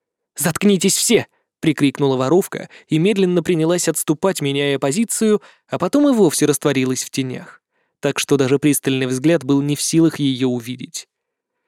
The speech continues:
Используя тени от горы камней, она подобралась к стене вплотную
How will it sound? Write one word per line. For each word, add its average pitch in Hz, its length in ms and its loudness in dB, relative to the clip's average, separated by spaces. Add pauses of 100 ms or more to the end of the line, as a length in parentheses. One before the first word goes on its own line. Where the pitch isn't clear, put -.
(160)
Используя 220 560 4
тени 240 300 0
от 196 180 0
горы 208 280 4
камней, 180 560 0 (180)
она 226 240 2
подобралась 180 560 2
к - 40 -6
стене 175 360 0
вплотную 156 720 0